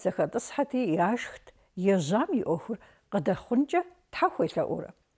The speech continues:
Абы езгъэщхь хъуну пӀэрэ нобэ зэфӀэтхыну псалъэмакъыр?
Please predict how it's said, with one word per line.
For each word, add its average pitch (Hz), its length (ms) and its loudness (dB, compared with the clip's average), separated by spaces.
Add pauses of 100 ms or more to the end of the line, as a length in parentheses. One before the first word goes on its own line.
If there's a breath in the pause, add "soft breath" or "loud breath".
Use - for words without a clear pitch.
(720 loud breath)
Абы 233 140 6 (140)
езгъэщхь 302 500 2
хъуну 214 300 2
пӀэрэ 175 180 4
нобэ 185 300 4 (340 loud breath)
зэфӀэтхыну 196 600 2
псалъэмакъыр? 175 680 2